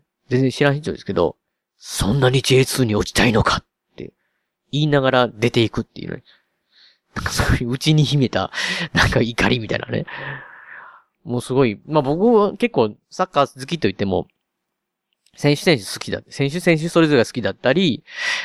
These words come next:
えー、まあ結局、その、ガンバ好きと言っても、その、なんていうんですかね。ガンバが全てみたいなぐらいの、いわゆる本当のサポーターでは全くないので、うん、なんかそういう、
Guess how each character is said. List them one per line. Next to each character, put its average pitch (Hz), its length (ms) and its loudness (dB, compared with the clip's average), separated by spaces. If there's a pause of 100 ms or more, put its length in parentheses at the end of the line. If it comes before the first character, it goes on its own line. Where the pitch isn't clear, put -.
(100)
え 98 920 0
ー、 98 40 -16
ま 113 160 2
あ 98 80 0
結 - 240 -6
局、 101 280 -2 (300)
そ 120 140 0
の、 101 300 0 (340)
ガ 139 160 2
ン 139 100 -4
バ 147 180 2
好 - 640 -18
き 233 120 -6
と 135 80 2
言 117 100 2
っ - 20 -20
て 110 100 -4
も、 92 80 -6
そ 104 120 -8
の、 95 100 -6
な 92 40 -6
ん 92 40 -6
て 92 60 -2
い - 20 2
う 113 40 2
ん - 20 2
で 104 140 -2
す - 60 -8
か - 100 -4
ね。 76 200 -14 (520)
ガ 165 140 2
ン 165 100 -8
バ 131 80 -4
が 117 100 -2
全 127 220 0
て 120 120 0
み 110 80 -2
た 98 80 2
い 101 40 -2
な 101 100 -4
ぐ 110 100 -4
ら 113 100 2
い 113 60 -2
の、 135 340 2
い 123 100 -8
わ 139 100 4
ゆ 151 60 2
る 156 140 2 (160)
本 127 160 -6
当 160 100 2
の 185 80 0
サ 131 120 0
ポ 113 120 0
ー - 40 2
タ - 100 -4
ー - 20 -4
で 95 60 -4
は - 80 -10
全 240 120 2 (140)
く 196 100 2
な 117 120 0
い 95 80 -10
の - 80 -10
で、 78 280 0 (1080)
う 95 40 -14
ん、 92 220 -10
な 104 60 0
ん - 40 -6
か 104 80 -8
そ 123 120 0
う 113 40 4
い 104 100 4
う、 107 240 2